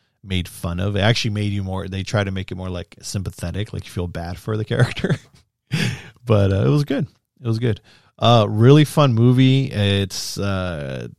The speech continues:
ki-, I call it a spiritual successor to, uh, Who Framed Roger Rabbit. I loved watching that movie when I grew up. It was one of those first movies back then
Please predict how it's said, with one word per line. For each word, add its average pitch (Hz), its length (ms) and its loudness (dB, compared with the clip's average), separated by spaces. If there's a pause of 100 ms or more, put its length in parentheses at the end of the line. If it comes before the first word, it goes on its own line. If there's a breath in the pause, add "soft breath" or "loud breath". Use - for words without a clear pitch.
(140)
ki-, - 100 -8
I 107 460 0
call 120 340 2
it 107 80 -2
a 98 160 -2
spiritual 104 680 -4
successor 110 920 -4 (800)
to, 95 640 2
uh, 90 260 -2
Who 107 160 2
Framed 98 320 -2
Roger 90 300 -4
Rabbit. 92 500 -4
I 101 60 -14
loved 98 640 0
watching 95 280 -6
that 92 60 -2
movie 92 160 -4
when 92 80 -6
I 87 40 -8
grew 92 200 -6
up. 92 80 -8
It 92 60 -8
was 90 100 -8
one 90 100 -6
of 90 60 -6
those 87 140 -10
first 95 320 -8
movies 90 320 -6
back 92 260 -10
then 90 320 -8